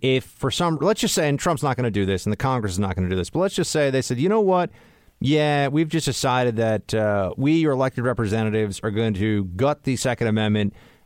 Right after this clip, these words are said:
and pass a ban on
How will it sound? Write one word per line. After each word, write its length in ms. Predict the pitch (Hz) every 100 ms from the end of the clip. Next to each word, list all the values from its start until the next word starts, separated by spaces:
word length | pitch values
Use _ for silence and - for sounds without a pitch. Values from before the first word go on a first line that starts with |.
| -
and 340 | 117 113 110
pass 640 | - 135 139 139 - - - _ -
a 100 | 117
ban 540 | 92 135 139 139 139 -
on 200 | 117